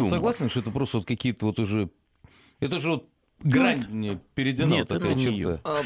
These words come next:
Speaker 3: просто м-, мнение может быть у людей, безусловно, разным, но есть некие стандарты, и журналистики,
Speaker 1: Есть правила
Speaker 3: в частности, я уж не
Speaker 1: поведения
Speaker 3: говорю про
Speaker 1: человеческого.
Speaker 3: человеческие какие-то вещи, там это отсутствует начисто, но стандарты журналистики, если вы уж себя так называете,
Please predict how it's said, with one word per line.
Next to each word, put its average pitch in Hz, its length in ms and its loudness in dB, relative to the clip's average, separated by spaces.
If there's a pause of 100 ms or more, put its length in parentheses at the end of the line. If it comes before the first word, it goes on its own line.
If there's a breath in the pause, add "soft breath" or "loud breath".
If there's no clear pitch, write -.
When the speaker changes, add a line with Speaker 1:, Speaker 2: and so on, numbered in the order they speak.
(180)
Speaker 3:
просто 190 280 -4
м-, 180 160 -2
мнение 196 500 0
может 170 320 -4
быть 160 240 -10
у 156 40 -12
людей, 160 280 -6
безусловно, 151 640 -8
разным, 139 400 -8
но 143 80 -6
есть 165 240 -6
некие 165 320 -6
стандарты, 180 600 -6
и - 180 -10
журналистики, 160 460 -2
Speaker 1:
Есть - 100 -10
правила 147 280 2
Speaker 3:
в 139 40 2
частности, 131 420 0
я 120 100 2
уж 101 100 2
не 95 40 2
Speaker 1:
поведения 170 160 2
Speaker 3:
говорю 175 320 0
про - 120 -4
Speaker 1:
человеческого. 147 300 -2
Speaker 3:
человеческие 151 800 -4
какие-то 131 420 -6
вещи, 139 280 -2
там 139 300 -4 (100)
это 143 220 -6
отсутствует - 540 -6
начисто, - 440 -6
но 143 100 0
стандарты 160 640 -6
журналистики, 156 720 -4
если 139 320 -4
вы 139 140 -6
уж - 120 -8
себя 135 240 -6
так - 180 -8
называете, 143 540 -2